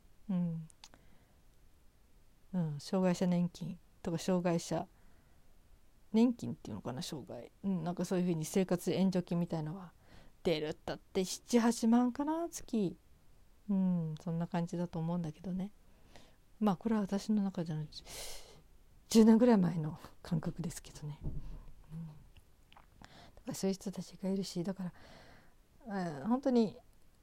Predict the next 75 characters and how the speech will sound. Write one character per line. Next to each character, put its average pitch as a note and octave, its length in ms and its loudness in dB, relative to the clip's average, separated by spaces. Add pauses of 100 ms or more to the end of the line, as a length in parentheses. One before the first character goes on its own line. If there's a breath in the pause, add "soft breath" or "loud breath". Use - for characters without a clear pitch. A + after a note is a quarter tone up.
え - 40 -20 (480 loud breath)
ー、 G#3 40 2
よ D#4 80 4
く C#4+ 120 2
ね、 G3+ 160 2
生 G#3+ 180 -6
活 G#3 240 -6
保 A3 80 -4
護 G#3+ 100 -2
で G#3+ 60 -8
そ - 100 -8
の、 F3+ 160 -2 (440 loud breath)
そ G#3 100 -2
の F3+ 100 6
お E3+ 60 4
金 E3+ 220 4
で F3 80 4
パ E3+ 160 0
チ F#3 100 0
ン E3+ 80 2
コ E3 100 -4
店 E3+ 160 0
で E3+ 80 0
遊 E3+ 220 -4
ん F3 60 0
で F3+ 100 -2
た F3+ 180 -6
と - 80 -14
か D3 120 -16
ね、 F#3 260 -2 (720 soft breath)
不 - 100 -14
正 F3 220 4
支 - 160 -4
給 D#3+ 180 -2
と F#3 80 -8
か、 D#3+ 140 -6
も F#3 160 2
う F3+ 60 2
悪 G#3 180 4
い B3+ 40 0
と C#4+ 100 0
こ D4 80 -10
ば C#4 80 -2
っ - 20 -16 (340)
か - 140 -2
り B3 440 2 (200)
あ G#3 160 0
げ F#3+ 100 2
る F#3 100 0
人 - 180 -6
い E3+ 60 -2
る G#3+ 120 -2
け A#3 140 -4
ど、 F#3 360 -2 (800 loud breath)
や G3+ 80 -2
っ - 20 -4
ぱ G3 100 -2
り - 40 0
そ B3 160 0
う B3 80 2
い - 20 4
う A#3 140 0
氷 D4 180 6
山 A#3 160 4
の F#3 60 2
ほ C#4 140 -2
ん - 20 -2 (160)
の F4 60 4
一 D#4 100 6 (160)
角 C#4 320 2
の C4+ 140 2
人 C#4 180 -2
た B3 160 2
ち A3+ 100 -4
が F#3 200 2